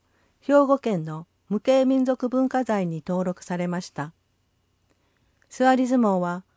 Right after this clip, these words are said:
五穀豊穣を記念して、毎年十月九日に同神社で行われる行事。船木地域に伝わる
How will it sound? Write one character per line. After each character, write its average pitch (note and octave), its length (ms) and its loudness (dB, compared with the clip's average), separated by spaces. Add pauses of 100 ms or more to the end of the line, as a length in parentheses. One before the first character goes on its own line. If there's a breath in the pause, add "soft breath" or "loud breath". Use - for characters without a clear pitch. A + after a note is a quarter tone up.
(340)
五 - 140 0
穀 B3+ 240 0
豊 A#3 280 2
穣 A3 340 0
を G#3+ 160 -2 (240)
記 C4+ 140 0
念 G3+ 260 4
し - 120 -10
て、 E3 260 -6 (560)
毎 G3+ 220 2
年 G#3 440 -4 (300)
十 C4 220 4
月 C4 280 0
九 B3 120 -2 (260)
日 A#3 140 0
に E3+ 260 -4 (340)
同 C4 240 6
神 G#3 240 0
社 F#3 120 0
で F3 160 -2
行 G3 160 -2
わ G3 240 2
れ F#3+ 100 0
る F#3+ 120 -2
行 G#3+ 260 2
事。 D3 240 -12 (1300 soft breath)
船 C4+ 260 2
木 C4+ 140 -2
地 C#4 220 -4
域 G#3+ 180 -4
に F3+ 140 -2
伝 - 260 -8
わ F3 120 -6
る F3 220 -8